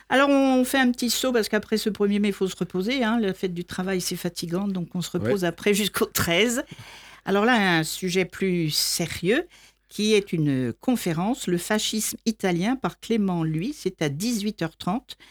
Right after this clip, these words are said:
Speaker 2: Oui.
Speaker 1: En général, ça dure une heure, hein, les
Speaker 2: Ça,
Speaker 1: conférences.
Speaker 2: ça dure à peu près une heure, oui.
Speaker 1: Et après,
Speaker 2: Euh,
Speaker 1: les questions, bien
Speaker 2: et après,
Speaker 1: évidemment.
Speaker 2: les questions.
Speaker 1: C'est,
Speaker 2: Alors,
Speaker 1: ça
Speaker 2: là,
Speaker 1: s'appuie sur un livre, parce que souvent,
Speaker 2: Alors,
Speaker 1: vous
Speaker 2: Clé-, Clément Louis, c'est un, il est d'origine, c'est un, c'est un Nîmois.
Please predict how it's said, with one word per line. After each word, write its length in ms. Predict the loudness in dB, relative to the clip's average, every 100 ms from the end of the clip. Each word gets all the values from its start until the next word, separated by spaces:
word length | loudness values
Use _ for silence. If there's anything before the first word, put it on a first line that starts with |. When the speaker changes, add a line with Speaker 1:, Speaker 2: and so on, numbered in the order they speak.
| -12
Speaker 2:
Oui. 220 | -6 -2 -2
Speaker 1:
En 80 | -2
général, 340 | 0 0 0
ça 100 | 0
dure 180 | -2 0
une 140 | 2
heure, 200 | 2 2 0
hein, 80 |
les 100 | 0
Speaker 2:
Ça, 140 | 0 4
Speaker 1:
conférences. 240 | 4 6
Speaker 2:
ça 100 | 4
dure 220 | 4 6 6
à 80 | 4
peu 100 | 2
près 200 | 2 4
une 180 | 4 4
heure, 160 | 2
oui. 100 | -2 -6 -8 0
Speaker 1:
Et 80 | 0
après, 260 | 0 2
Speaker 2:
Euh, 20 | 2
Speaker 1:
les 100 | 2
questions, 380 | 0 -2 -8 -8 -8
bien 160 | -4
Speaker 2:
et 20 |
après, 120 | -4 -2
Speaker 1:
évidemment. 200 | 0 2
Speaker 2:
les 60 | 2
questions. 300 | 0 -2 -8 -10 -18 0
Speaker 1:
C'est, 80 | 4
Speaker 2:
Alors, 160 | 6 6
Speaker 1:
ça 160 | 4 4
Speaker 2:
là, 40 |
Speaker 1:
s'appuie 360 | 4 2 2 0
sur 200 | 2 4
un 100 | 4
livre, 320 | 4 4 2
parce 200 | -4 -2
que 80 | -2
souvent, 340 | 0 2 4
Speaker 2:
Alors, 180 | 6 6
Speaker 1:
vous 60 | 4
Speaker 2:
Clé-, 280 | 4 2 0
Clément 300 | 2 4 6
Louis, 340 | 4 2 0 -2
c'est 360 | -2 -2 0 2
un, 300 | 4 4 2
il 380 | 0 -2 -2
est 40 | -2
d'origine, 680 | -2 -2 -2 -2 0 0 -2
c'est 160 | -2
un, 100 | -2
c'est 160 | 0 2
un 60 |
Nîmois. 420 | 4 4 4 2